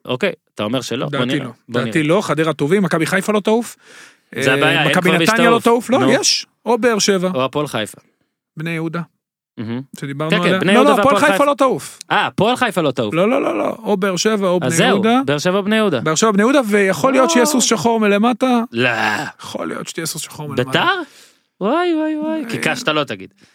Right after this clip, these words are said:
Speaker 1: אוקיי.
Speaker 2: קאש אכזבה קצת מול סכנין, אה, יותר דווקא את סכנין מאשר,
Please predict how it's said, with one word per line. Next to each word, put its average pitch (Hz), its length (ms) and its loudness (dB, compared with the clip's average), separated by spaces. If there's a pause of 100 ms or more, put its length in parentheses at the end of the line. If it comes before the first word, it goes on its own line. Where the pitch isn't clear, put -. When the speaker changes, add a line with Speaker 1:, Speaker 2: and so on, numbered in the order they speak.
(200)
Speaker 1:
אוקיי. 117 240 -4 (440)
Speaker 2:
קאש - 540 2 (640)
אכזבה 196 400 2
קצת 175 180 -2
מול 160 120 0
סכנין, 196 500 2
אה, 170 60 0
יותר 160 380 0
דווקא 170 260 0
את 165 80 -2
סכנין 170 240 0
מאשר, 151 220 0